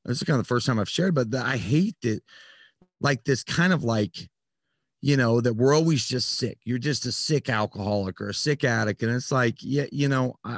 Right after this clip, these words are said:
I, my head can be kind of a sick place to live sometimes, but I'll tell you what, almost nine years later, I don't walk around just feeling like I'm the sick puppy, like, sick mentally is, like, this twist. And, like, there's these certain words that go around meetings. I'm like,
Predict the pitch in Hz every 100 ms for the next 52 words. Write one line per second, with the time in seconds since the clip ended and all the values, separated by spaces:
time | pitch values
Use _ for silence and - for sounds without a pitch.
0 | 120 127 - - 123 127 131 127 110 127
1 | 127 117 - 110 98 92 - 107 - 110
2 | - 101 107 98 113 101 101 92 _ _
3 | _ - 131 - 139 113 98 127 110 101
4 | 101 120 123 123 107 92 113 123 98 85
5 | _ - _ - 120 117 135 117 127 127
6 | - 107 113 113 90 - 123 120 113 104
7 | 107 107 104 - - 123 - - 113 107
8 | 101 90 82 95 - - - 143 - 110
9 | 107 104 101 73 78 82 90 95 - 98
10 | - 147 143 - 107 107 - 113 104 113
11 | - - 175 135 120 120 156 147 123 117
12 | 117 110 107 110 131 165 107 113 120